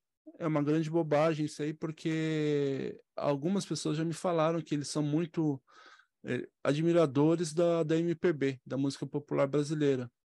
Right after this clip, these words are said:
Então, bossa nova, essas coisas eles tocam. E, e é muito comum aqui você tá no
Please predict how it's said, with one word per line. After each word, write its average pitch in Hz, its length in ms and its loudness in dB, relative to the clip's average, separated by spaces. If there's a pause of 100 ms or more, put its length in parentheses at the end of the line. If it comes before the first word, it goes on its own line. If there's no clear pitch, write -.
(200)
Então, 143 520 0
bossa 147 400 0
nova, 135 480 2
essas 131 200 -6
coisas 139 240 -2
eles 147 220 -4
tocam. 151 260 2 (440)
E, 175 300 -2
e 202 40 8
é 208 60 8
muito 202 360 6
comum 180 460 0
aqui 160 220 -2
você 156 260 -2
tá 151 240 4
no 131 720 0